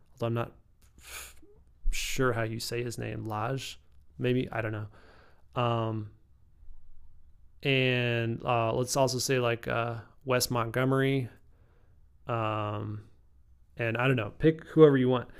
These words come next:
If you're going in depth on all those people at the same level, then when you play, it's, you know,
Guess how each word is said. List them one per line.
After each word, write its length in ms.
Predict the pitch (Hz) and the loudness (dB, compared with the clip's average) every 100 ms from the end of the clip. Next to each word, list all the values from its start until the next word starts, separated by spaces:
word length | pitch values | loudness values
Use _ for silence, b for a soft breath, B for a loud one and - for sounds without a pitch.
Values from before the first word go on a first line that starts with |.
| B B B | B B B
If 140 | - 139 | 0 4
you're 80 | 165 | 6
going 240 | 196 185 | 8 8
in 100 | 156 | 6
depth 220 | 151 151 | 4 2
on 80 | 135 | 0
all 240 | - 160 | 2 6
those 160 | 190 147 | 6 4
people 500 | - 113 107 110 127 B B B B B - | 0 -6 -4 -6 -8 B B B B B -6
at 100 | 131 | -2
the 80 | 123 | 0
same 320 | - 147 143 | 4 6 6
level, 480 | 127 160 127 117 127 - _ - - - - - - - - | 6 6 6 0 -2 -14 _ -20 -20 -20 -20 -20 -20 -20 -6
then 280 | 117 185 208 | 6 8 8
when 80 | |
you 100 | 175 | 6
play, 540 | 165 - 180 220 147 156 | 6 4 4 4 4 2
it's, 400 | - 156 - - | -2 -6 -6 0
you 140 | 175 | 4
know, 280 | 160 123 123 | 4 4 -2